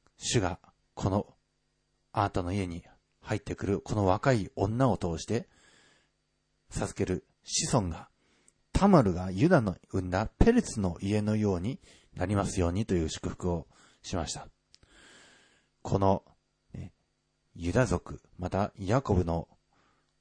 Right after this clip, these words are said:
妻たちに対する祝福、それによって、ね、イスラエルは本当に盛んになりました。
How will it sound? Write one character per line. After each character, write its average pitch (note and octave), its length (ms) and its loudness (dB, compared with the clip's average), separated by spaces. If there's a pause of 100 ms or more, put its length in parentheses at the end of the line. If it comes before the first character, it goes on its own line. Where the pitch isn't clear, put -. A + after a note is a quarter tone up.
(240)
妻 G#2+ 200 2
た D#2+ 140 -6
ち - 160 -12
に D#2+ 100 -8
対 F#2+ 200 -4
す - 120 -2
る E2 80 0
祝 - 200 -8
福、 D2 260 -8 (100)
そ - 160 -4
れ B2 300 4 (580)
に G#2 100 -4
よ A2 100 6
っ - 40 -6
て、 A#2 300 2 (480)
ね、 F2 180 -16
イ - 80 -8
ス - 120 0
ラ G2+ 100 4
エ F2 40 0
ル E2+ 80 0
は E2 220 -4 (220)
本 A2 160 -4
当 A2+ 100 2
に A2 80 0
盛 G#2+ 320 -2
ん G#2+ 40 -4
に G#2 80 -2
な G2+ 80 0
り G#2 100 2
ま G2 80 0
し - 80 -10
た。 - 200 -10